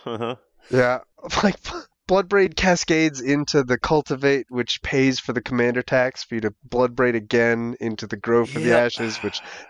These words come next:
Speaker 2: pays for the extra commander. Oh, it's so beautiful. And then, <laughs> and then I'm over here with a Coal Golem. <laughs>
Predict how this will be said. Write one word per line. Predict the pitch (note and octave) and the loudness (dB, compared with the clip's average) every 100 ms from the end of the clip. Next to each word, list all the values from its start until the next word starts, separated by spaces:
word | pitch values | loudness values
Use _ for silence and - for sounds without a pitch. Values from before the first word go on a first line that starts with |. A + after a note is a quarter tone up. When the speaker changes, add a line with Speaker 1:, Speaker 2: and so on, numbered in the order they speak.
| - | -4
Speaker 2:
pays | D3+ C3+ C3+ | 0 2 2
for | - C3 | -2 -2
the | B2 B2+ | -2 0
extra | C3+ - - | -4 -4 -10
commander. | - B2+ B2 A2+ | -6 -2 0 0
Oh, | A2+ A2+ | 0 0
it's | A2 - | -2 -2
so | D3 | -4
beautiful. | A#2+ A#2+ B2+ A#2+ A2+ | 0 0 0 0 0
And | A2+ C3 | 2 2
then, | D3 D#3+ - | 0 -2 -12
<laughs> | - - | -20 -4
and | F3+ | -2
then | - F3+ | 0 0
I'm | F3 | 0
over | F#3 F3+ - | -2 -4 0
here | F3+ | 2
with | E3 | 2
a | D#3+ | -2
Coal | - D3+ C#3 | 0 0 2
Golem. | B2+ A#2+ A#2+ B2 | 2 2 0 -2
<laughs> | - | -8